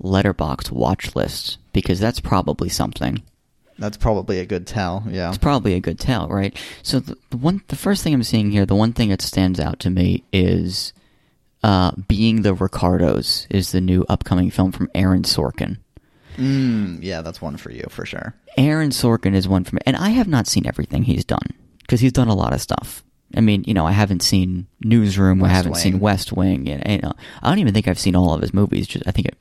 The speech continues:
Speaker 1: I've just seen most of them. But in the last few years, um, I've started to really kind of follow him a little closer and pay more attention. Like, like when Chicago's, Trial of the Chicago Seven came out,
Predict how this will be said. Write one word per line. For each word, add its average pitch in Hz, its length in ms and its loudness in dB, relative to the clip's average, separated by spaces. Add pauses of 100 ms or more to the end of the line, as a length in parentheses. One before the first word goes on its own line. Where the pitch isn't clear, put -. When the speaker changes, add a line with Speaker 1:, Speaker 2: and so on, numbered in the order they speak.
Speaker 1:
I've 95 60 -6
just 95 160 0
seen - 160 -4
most 113 260 2
of 85 60 -8
them. - 140 -2 (840)
But 131 120 4
in 113 60 2
the 113 80 4
last 117 260 2
few 107 180 0
years, 101 840 2 (640)
um, 92 540 2 (360)
I've 113 100 2
started 98 280 0
to 104 80 -2
really 92 520 2 (840)
kind 113 200 4
of - 420 -10
follow 104 240 0
him 101 120 2
a 90 60 2
little 87 180 -2
closer 135 600 0 (440)
and 95 120 0
pay 98 120 4
more 95 160 2
attention. 90 380 -2
Like, 87 180 0
like 117 200 0
when 113 100 0
Chicago's, - 500 0
Trial 107 260 0
of 95 80 -2
the 101 60 2
Chicago - 360 -4
Seven - 280 -2
came - 240 -4
out, - 140 -10